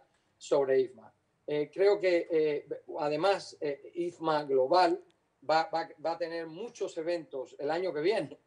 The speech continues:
¿Ok? Este, este año nos íbamos a ver tú y yo en Chicago,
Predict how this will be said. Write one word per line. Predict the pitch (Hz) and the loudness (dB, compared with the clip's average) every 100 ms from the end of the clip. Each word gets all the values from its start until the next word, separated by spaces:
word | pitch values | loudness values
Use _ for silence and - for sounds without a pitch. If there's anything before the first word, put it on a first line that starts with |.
| _ _ | _ _
¿Ok? | - 170 | -2 4
Este, | 190 170 - 160 160 | 4 4 0 -2 -4
este | - | -4
año | 170 190 | -2 -2
nos | 185 170 | -4 -2
íbamos | 180 165 156 | -2 -2 -2
a | |
ver | 156 160 | -2 -4
tú | 160 | -4
y | |
yo | 165 | -2
en | 160 | -2
Chicago, | 151 139 156 190 220 | -6 -6 -2 -2 -4